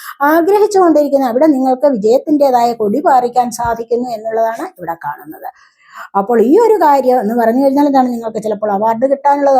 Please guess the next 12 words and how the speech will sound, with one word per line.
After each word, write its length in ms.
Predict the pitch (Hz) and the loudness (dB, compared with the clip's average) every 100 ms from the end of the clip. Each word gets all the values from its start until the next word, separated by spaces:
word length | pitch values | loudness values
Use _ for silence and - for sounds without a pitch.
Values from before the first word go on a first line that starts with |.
| 226 | 0
സ്കോളർഷിപ്പുകളൊക്കെ 800 | 233 226 226 262 269 262 254 320 | -2 -2 -4 -2 2 2 0 -4
കിട്ടാനുള്ള 540 | 294 277 285 294 285 | -2 0 0 2 0
സാധ്യത, 420 | 277 262 254 269 254 | 2 -2 0 0 0
പഠിക്കുന്ന 360 | 233 226 262 262 | -2 -2 -2 0
കുട്ടികളാണെങ്കിൽ 720 | 240 240 285 277 247 233 220 | 0 0 2 2 0 -2 -6
അതുപോലെ, 360 | 202 220 247 254 233 | -6 -2 0 0 -2
അല്ല 140 | 233 254 269 | 0 0 0
എങ്കിൽ 180 | 277 330 - - _ | -4 -4 -10 -20 _
പുതിയ 200 | 349 440 | 0 2
കോഴ്സിലേക്ക് 520 | 403 349 320 302 302 | 2 2 2 0 0
പഠിക്കാനാവാം. 760 | 269 240 262 302 302 285 254 233 | -2 -2 -2 0 0 2 2 0
ഇനി 120 | 240 | -4